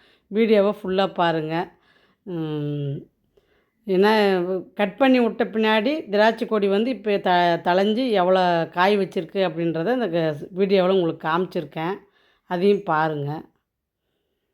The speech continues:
வாங்க, குத்தவரையை பறிச்சுக்கலாம். குத்தவரையும் சும்மா சொல்லக்கூடாதுங்க, நல்லா காய் கொடுக்குதுங்க. இந்த வெயில்லையுமே நமக்கு நிறைய காய் கொடுக்குது. விதைக்குமே நிறைய எடுத்து வச்சுருக்கேன். அந்த மாதிரி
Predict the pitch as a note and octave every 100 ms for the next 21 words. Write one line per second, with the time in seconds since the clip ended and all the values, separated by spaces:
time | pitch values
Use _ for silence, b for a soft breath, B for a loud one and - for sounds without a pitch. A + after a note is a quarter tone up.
0 | _ _ - F3+ F3+ F3 E3+ E3+ G#3 F#3+
1 | F3 E3+ D#3+ - D#3 D#3 D3+ D3+ - _
2 | _ _ _ - F#3 - A#3+ A#3+ A#3+ G3+
3 | G3+ G3 G3 F3+ F3+ F3+ F3 F3 E3 E3+
4 | G3+ G#3 F#3 F3+ F3 E3+ E3+ E3 E3+ D#3+
5 | D3 D#3+ F#3+ A3 G#3+ A3+ A3 G3 E3+ E3
6 | D#3+ F#3+ A3 A3 F#3+ F#3 F3+ E3+ F3+ F3
7 | G3+ - b b b b - G3 G3+ A#3
8 | A3+ A#3 G#3 F#3 G#3 G#3+ F3+ G3 F#3 F3+
9 | F3 - F3+ F3 E3+ G3 G#3+